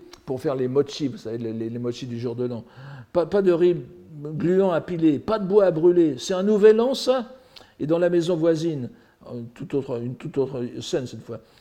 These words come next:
Voilà la sage-femme. Allez, tiens-toi bien les hanches. » C'est un accouchement, donc. Et quelques instants plus tard, un vagissement et la joie, et la joie du père. « C'est une fille, mais c'est pas désagréable quand même. Musume no ko demo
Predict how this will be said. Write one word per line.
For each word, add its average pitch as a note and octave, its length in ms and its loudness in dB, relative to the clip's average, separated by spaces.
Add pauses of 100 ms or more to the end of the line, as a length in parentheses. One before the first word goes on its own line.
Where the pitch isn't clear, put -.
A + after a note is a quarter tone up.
(120)
Voilà G3+ 300 2
la G3 120 2
sage-femme. F#3+ 640 -4
Allez, G#3+ 300 0
tiens-toi G#3+ 340 -2
bien G#3 180 -2
les G#3+ 160 2
hanches. » G3 340 -2 (120)
C'est - 140 -8
un C3 80 -4
accouchement, C#3+ 520 -4
donc. A2+ 300 -8 (300)
Et C#3 80 -4
quelques E3+ 340 0
instants F3+ 240 -2
plus E3+ 180 -8
tard, F3 220 0
un D3+ 60 -2
vagissement F3 680 0 (220)
et D#3+ 80 2
la F3+ 100 6
joie, F3+ 260 0
et D#3 260 -8
la D#3+ 160 2
joie E3 220 -2
du D#3 120 -4
père. « C#3+ 360 2 (360)
C'est G3 240 4
une G#3 140 -2
fille, A3 380 -2 (180)
mais F3+ 80 6
c'est F#3+ 180 2
pas G3 120 2
désagréable E3+ 760 2
quand D3+ 160 -2
même. D3 320 -4 (360)
Musume G3+ 340 0
no F#3+ 140 4
ko G3 160 8
demo F3+ 460 4